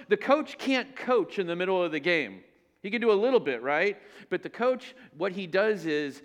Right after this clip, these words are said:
at the next practice, after they've made all the mistakes, what does the coach do? "We need to fix this, we need to fix this, we need to fix this." Or, "You did well with this. You, here's where you can get better with this." And then they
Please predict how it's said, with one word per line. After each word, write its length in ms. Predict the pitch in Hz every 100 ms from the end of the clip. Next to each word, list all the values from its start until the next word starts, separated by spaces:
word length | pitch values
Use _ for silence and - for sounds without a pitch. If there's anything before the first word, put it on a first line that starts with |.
| -
at 140 | 147
the 60 | 156
next 280 | 156 185 -
practice, 460 | 190 185 - 139
after 240 | 160 156 170
they've 180 | 156 147
made 200 | 165 160
all 120 | 156
the 60 |
mistakes, 460 | 143 139 175 165 -
what 100 | 143
does 100 | 127
the 80 | 127
coach 300 | 151 131 -
do? 220 | 143 95 - _ _ _ _ _ _ _ _ _ -
"We 80 |
need 120 | 139 117
to 60 |
fix 240 | - 127 -
this, 260 | 147 139
we 40 | 123
need 140 | 117
to 40 |
fix 240 | - 113 -
this, 220 | 120 113
we 80 | 117
need 140 | 110
to 40 | 95
fix 240 | 98 -
this." 200 | 90 - _ _ _ _ _ _ _ _ _ _ _ _ -
Or, 180 | 151 143
"You 180 | 139
did 220 | 165 170 127
well 220 | 147 139
with 140 | 110
this. 220 | 123 95 135
You, 180 | 135 - - _
here's 220 | - 190 185
where 120 | 170
you 100 | 156
can 160 | 151
get 160 | 139 139
better 220 | 139 127
with 180 | 113 104
this." 200 | 107 - _ _ _ _ _ _ _ _ _ _ _ _ _ _ _ _ _ _ _ _ _ _ _ _ _ _ _ _ _ _ _ _ _ _ _ _ _
And 100 | -
then 180 | 123 180
they 220 | 165 131